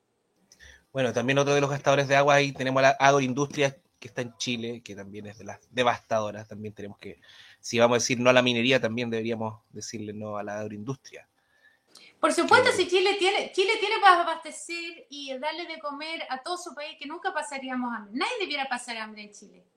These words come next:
Speaker 2: Y nos sobraría para ayudar a nuestros hermanos y hermanas de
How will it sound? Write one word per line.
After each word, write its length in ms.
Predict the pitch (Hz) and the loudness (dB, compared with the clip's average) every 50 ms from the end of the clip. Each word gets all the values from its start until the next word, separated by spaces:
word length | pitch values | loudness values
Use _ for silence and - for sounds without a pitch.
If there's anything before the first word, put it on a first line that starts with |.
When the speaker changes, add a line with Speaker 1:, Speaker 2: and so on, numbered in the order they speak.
| _ _ _ _ _ _ _ _ _ _ _ _ _ _ _ - | _ _ _ _ _ _ _ _ _ _ _ _ _ _ _ -6
Speaker 2:
Y 80 | 240 294 | -2 0
nos 160 | 294 302 294 | 0 0 0
sobraría 880 | - 320 294 294 285 302 349 440 466 453 370 269 240 214 220 214 - - _ | -2 -2 0 0 0 2 2 2 2 2 2 0 0 -2 -4 -8 -14 -10 _
para 220 | - 311 330 359 | 0 2 2 2
ayudar 320 | 339 320 311 269 320 330 330 | 0 -2 -2 -2 -2 0 0
a 80 | 311 | -2
nuestros 280 | 302 311 311 311 302 294 | -4 -4 -6 -6 -6 -6
hermanos 520 | 294 262 269 294 302 302 311 320 311 - | -4 -4 -2 0 0 -2 -2 -4 -8 -10
y 60 | 285 | -12
hermanas 520 | 277 277 254 285 302 311 302 311 311 277 247 | -8 -6 -4 -2 -2 -2 -2 -2 -4 -4 -4
de 300 | 277 269 262 254 247 | -6 -6 -6 -6 -8